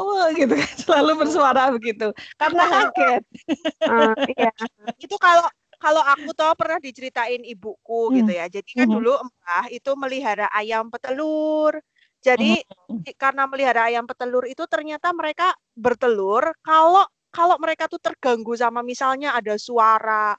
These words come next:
Speaker 3: apa, kendaraan lewat yang sangat kencang dan mengganggu, itu besoknya dia nggak bertelur gitu loh.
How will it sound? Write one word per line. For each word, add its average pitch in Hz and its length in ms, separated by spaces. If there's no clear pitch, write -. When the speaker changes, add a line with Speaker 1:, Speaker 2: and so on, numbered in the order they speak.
Speaker 3:
apa, 302 400
kendaraan 247 560
lewat 254 400
yang 285 240
sangat 262 400
kencang 285 640
dan 233 160
mengganggu, 214 640
itu 262 160
besoknya 294 480
dia 277 160
nggak 330 220
bertelur 349 580
gitu 233 240
loh. 196 200